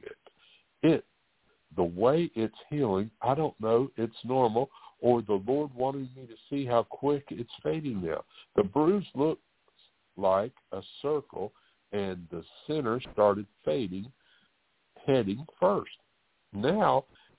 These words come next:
all needs to fade and heal on its outer edge. Wow,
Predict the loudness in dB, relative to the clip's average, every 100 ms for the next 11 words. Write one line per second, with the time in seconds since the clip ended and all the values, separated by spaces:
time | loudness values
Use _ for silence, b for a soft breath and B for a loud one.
0 | _ 0 2 2 0 -6 -12 -14 -8 -8
1 | -4 -4 -2 -4 -8 _ -10 -6 0 4
2 | 4 2 0 -2 -2 4 4 2 -6 -16
3 | -16 -16 -20 -20 -12 -10 -6 -4 -4 -6